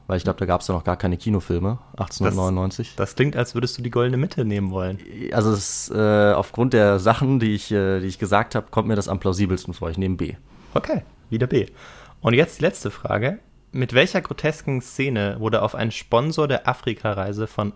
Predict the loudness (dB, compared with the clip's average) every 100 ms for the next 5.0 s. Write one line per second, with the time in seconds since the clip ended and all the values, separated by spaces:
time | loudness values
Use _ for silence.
0 | -4 0 0 0 -4 -6 -6 -6 -6 -6
1 | -4 -2 -2 -4 -10 -4 -2 0 -2 -2
2 | -4 -4 -4 -6 -12 -20 -20 -20 -20 -20
3 | -20 -20 -20 -20 -20 -10 -2 -2 0 -2
4 | -2 0 0 4 4 4 0 -8 -16